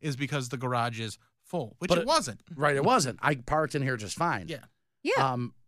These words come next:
Speaker 2: but there's a big difference between <laughs> reading that text and seeing, like, "Oh, key card access only" versus
Speaker 1: Right.
Speaker 2: "Garage
Speaker 1: Which is why
Speaker 2: full."
Speaker 1: I called you.
Speaker 3: Mm-hmm.
Speaker 2: Right, which I didn't get.
Speaker 1: Which you didn't get.
Speaker 2: Which I didn't get.
Speaker 1: So what we need to learn here is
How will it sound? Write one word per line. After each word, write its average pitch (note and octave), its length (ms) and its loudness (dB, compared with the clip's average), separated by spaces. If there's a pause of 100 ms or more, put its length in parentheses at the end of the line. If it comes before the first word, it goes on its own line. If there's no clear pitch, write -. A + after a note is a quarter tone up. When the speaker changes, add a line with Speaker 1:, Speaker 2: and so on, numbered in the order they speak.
(240)
Speaker 2:
but C3 380 0 (280)
there's C#3 340 2
a C#3+ 80 -4
big C3+ 220 -2
difference C#3 480 0
between B2 680 -2 (160)
<laughs> - 160 -20
reading D3+ 340 2
that C#3 220 0
text - 520 -2 (320)
and C#3+ 160 -2
seeing, C3+ 340 -2
like, B2+ 300 -2 (320)
"Oh, D3+ 380 2 (400)
key E3 160 0
card D3+ 220 2
access C#3 380 0
only" D3+ 400 2
versus C#3+ 320 2
Speaker 1:
Right. A#2 60 -10
Speaker 2:
"Garage C3+ 240 2
Speaker 1:
Which G3 160 4
is F#3 120 4
why F3 240 6
Speaker 2:
full." D3+ 100 6
Speaker 1:
I C3+ 80 2
called C#4+ 480 -2
you. G2 200 -8
Speaker 3:
Mm-hmm. G3 280 -2 (160)
Speaker 2:
Right, F#3 240 6
which G3 200 2
I E3 140 4
didn't G3+ 300 0
get. C#3 280 2
Speaker 1:
Which C3+ 160 -6
you B2+ 60 -6
didn't C#3 240 -4
get. D3 320 0
Speaker 2:
Which D#3 140 4
I E3 80 6
didn't G3+ 200 2
get. D3 280 2 (120)
Speaker 1:
So C3 260 0
what C3 320 -2
we D3+ 140 -2
need D3 180 0
to D#3 80 -2
learn D3+ 220 0
here A#3 300 0
is E3+ 360 -4